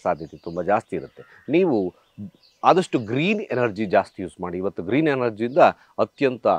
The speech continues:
ಅದೃಷ್ಟವನ್ನ ಬರ್ತಕ್ಕಂಥದ್ದು, ಅಥವಾ ಗ್ರೀನ್ ಕರ್ಚೀಫನ್ನ ಯೂಸ್ ಮಾಡ್ಕೊಳ್ಳಿ, ಭಾಳ ವಿಶೇಷ.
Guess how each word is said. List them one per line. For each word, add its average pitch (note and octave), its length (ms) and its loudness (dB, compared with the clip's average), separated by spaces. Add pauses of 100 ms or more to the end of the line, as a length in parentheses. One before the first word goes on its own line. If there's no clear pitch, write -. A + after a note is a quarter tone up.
(240)
ಅದೃಷ್ಟವನ್ನ D3 720 0
ಬರ್ತಕ್ಕಂಥದ್ದು, C#3+ 800 0
ಅಥವಾ B2 340 4 (280)
ಗ್ರೀನ್ C#3+ 220 0
ಕರ್ಚೀಫನ್ನ F3 520 2
ಯೂಸ್ E3 240 0
ಮಾಡ್ಕೊಳ್ಳಿ, D#3 400 0
ಭಾಳ C#3 200 4
ವಿಶೇಷ. A2 420 -2